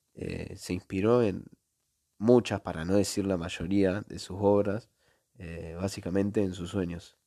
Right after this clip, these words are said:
Paul McCartney, por ejemplo, dijo que un día soñó con una melodía y pensaba que ya la,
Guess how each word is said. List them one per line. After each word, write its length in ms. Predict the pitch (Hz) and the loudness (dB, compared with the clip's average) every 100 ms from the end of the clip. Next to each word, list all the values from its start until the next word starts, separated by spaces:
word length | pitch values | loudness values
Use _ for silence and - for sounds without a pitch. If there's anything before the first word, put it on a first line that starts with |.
| _ _ _ _ _ _ _ _ _ _ - | _ _ _ _ _ _ _ _ _ _ -10
Paul 140 | 92 | -6
McCartney, 500 | 92 87 95 92 92 | -6 -6 -4 -4 -4
por 240 | 95 92 90 | -6 -10 -12
ejemplo, 720 | - 92 92 92 85 82 87 | -10 -8 -8 -6 -6 -8 -6
dijo 320 | 87 - 92 | -8 -8 -14
que 400 | - - - 98 _ _ _ _ _ | -12 -12 -12 -16 _ _ _ _ _
un 180 | 90 92 | -6 0
día 160 | 92 | 0
soñó 380 | 87 85 85 87 | -2 -4 -4 -4
con 560 | - 82 87 87 87 - | -6 -12 -12 -16 -18 -16
una 220 | 85 85 87 | -8 -4 -2
melodía 640 | 87 87 92 104 104 123 _ _ _ _ _ _ _ _ | 0 0 2 2 2 -2 _ _ _ _ _ _ _ _
y 480 | 98 90 85 82 82 | -12 -10 -10 -12 -6
pensaba 480 | - 82 92 87 90 | -6 -4 0 0 -2
que 80 | |
ya 180 | 92 87 | -8 -6
la, 720 | 85 82 78 82 85 87 92 | -4 -4 -6 -6 -10 -12 -16